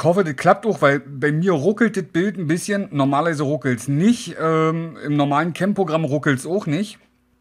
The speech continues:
Und das ist jetzt natürlich, wie ihr seht, hier, also weiß ich nicht, ob das in der Aufnahme denn auch so ist. Hier läuft's ein bisschen flüssiger. Das ist meine alte Webcam, die H D Pro Webcam neun, C neunhundertzwanzig.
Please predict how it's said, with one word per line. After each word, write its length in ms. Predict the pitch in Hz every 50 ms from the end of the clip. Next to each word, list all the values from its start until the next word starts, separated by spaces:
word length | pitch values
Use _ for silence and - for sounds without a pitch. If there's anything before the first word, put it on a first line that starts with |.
| _ _ _ _ _ _ _ _ _ - - -
Und 480 | 143 147 143 139 143 147 147 147 135 120 127 131 120 107 107 104
das 240 | 98 135 160 185 226
ist 140 | 247 240 -
jetzt 220 | 226 220 208 214
natürlich, 500 | 208 202 165 185 190 185 190 190 175 - - - - - - _ _ -
wie 100 | 123 139
ihr 140 | 147 139
seht, 240 | 123 139 175 202 -
hier, 260 | - 131 143 147 139 120 - - - - _ -
also 260 | 120 117 107 113 107 92 98
weiß 140 | 120 123
ich 80 | 143 131
nicht, 160 | 131 123 117
ob 100 | 139 127
das 120 | - 143 123
in 180 | 131 135 147
der 80 | 156 160
Aufnahme 380 | 160 190 185 185 170 165 170
denn 160 | 147 151 151 -
auch 140 | 196 196
so 120 | 196 - 147
ist. 160 | 160 175 -
Hier 160 | - 156 165
läuft's 260 | 156 151 160 151 -
ein 40 | 165
bisschen 240 | 156 156 127 135 123
flüssiger. 500 | - - 214 208 214 214 196 190 175 135
Das 120 | 147 147
ist 200 | - - 139 -
meine 220 | 147 127 127 127 -
alte 320 | 104 127 160 165 196 160
Webcam, 400 | 165 160 135 - - 151 151 156 - - - - - - -
die 140 | - 160 165
H 140 | 135 139 139
D 320 | 131 135 135 143 139 131 135 - - - - _ _ _ _ _ _ -
Pro 280 | - - 156 165 170
Webcam 520 | 143 147 135 - - - 139 135 135 131 127 -
neun, 360 | 143 135 139 143 151 156 151 117 135 139 -
C 220 | - - 147 147
neunhundertzwanzig. 1900 | 156 143 135 139 135 117 127 139 135 127 123 120 120 - - 117 - - - - - - 123 110 101 101 120 147 202 226 226 - 262 254 247 - - -